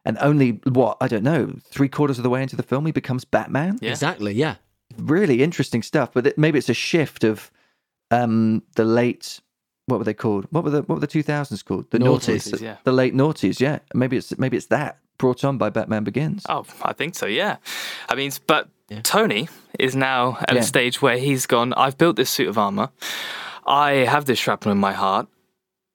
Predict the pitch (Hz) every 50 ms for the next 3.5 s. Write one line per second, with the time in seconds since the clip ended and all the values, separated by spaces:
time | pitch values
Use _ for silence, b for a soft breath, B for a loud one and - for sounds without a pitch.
0 | _ - - - _ _ - 127 127 127 120 110 - - - 113 107 104 104 98
1 | - - - 110 104 - - 107 104 104 101 110 123 131 - 101 104 - - -
2 | - - 98 101 - - - 98 101 107 - _ b b b b b b b -
3 | 107 107 - - - 156 131 107 101 107